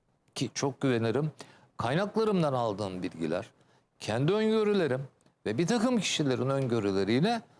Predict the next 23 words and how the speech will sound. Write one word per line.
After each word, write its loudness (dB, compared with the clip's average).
bu 2
sonuç -2
netleşti. 0
Şimdi, 2
e, 0
aslında 0
çok -4
konuyla 4
ilgili 4
değil 2
ama 0
bu 2
ülkenin 2
bazı 2
yerlerinde 0
şu 0
an 2
bir 2
takım -2
gizli 2
kazılar, 0
devlet 0
eliyle 2